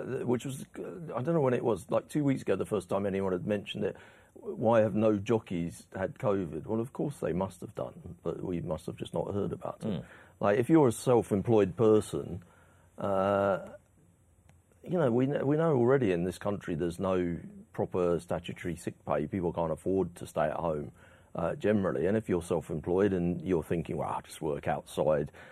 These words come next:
Speaker 1: I'll, I'll just go in and ride my one horse of the day if, if I'm a more struggling jockey, uh, and, and then I'll just leave immediately afterwards." Of course they're gonna do that, aren't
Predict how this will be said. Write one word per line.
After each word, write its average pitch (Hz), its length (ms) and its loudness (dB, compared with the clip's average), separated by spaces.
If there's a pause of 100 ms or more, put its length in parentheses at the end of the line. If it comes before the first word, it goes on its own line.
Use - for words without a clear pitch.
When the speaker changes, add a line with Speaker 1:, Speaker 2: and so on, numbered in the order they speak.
(220)
Speaker 1:
I'll, 78 220 -2
I'll - 100 -2
just - 260 -8 (140)
go 80 200 2
in 80 120 2
and 78 240 -2
ride 85 300 0
my 85 260 2
one 82 440 -2
horse 87 360 0
of - 80 -8
the 87 120 -2
day 90 380 4 (360)
if, - 120 -2
if 104 220 2
I'm 95 220 4
a 90 80 4
more 92 260 2
struggling 98 460 0
jockey, 135 320 -2 (360)
uh, 95 640 4
and, 101 300 0
and 104 160 2
then 98 100 2
I'll 92 140 4
just 92 160 -8
leave 98 260 4
immediately 90 480 2
afterwards." 101 520 2
Of 165 140 -4
course 233 260 -4
they're 135 120 0
gonna 85 200 0
do 80 200 -2
that, 71 160 -2
aren't 143 260 0